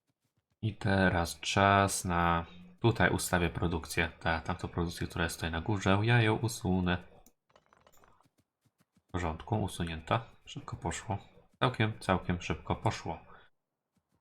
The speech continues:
Okej, teraz tak. Potrzebuję jeszcze plastiku. Ja będę potrzebował plastik. E, gdzie jest?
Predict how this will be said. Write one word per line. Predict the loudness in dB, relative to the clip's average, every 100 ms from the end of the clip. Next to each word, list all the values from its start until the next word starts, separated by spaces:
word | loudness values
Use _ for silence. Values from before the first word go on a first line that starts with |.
| _ _ -4
Okej, | -2 -2 -2 4 4 4 0
teraz | 2 4 4 2
tak. | 0 0
Potrzebuję | -2 0 2 6 6
jeszcze | 6 6 2 2 2
plastiku. | 2 2 4 2 -2 -4 -4 0 0 0 -6 _ _ _ _ _ _ _ _
Ja | -4
będę | 0 -2
potrzebował | -4 -6 -6 -4 -4
plastik. | -2 -2 -2 -8 -10 -10 -14 -20 _ _ _ _ _ _ _ _ _ _ _ _ _ _
E, | -2 0
gdzie | 0 -2
jest? | 0 0 -2 -10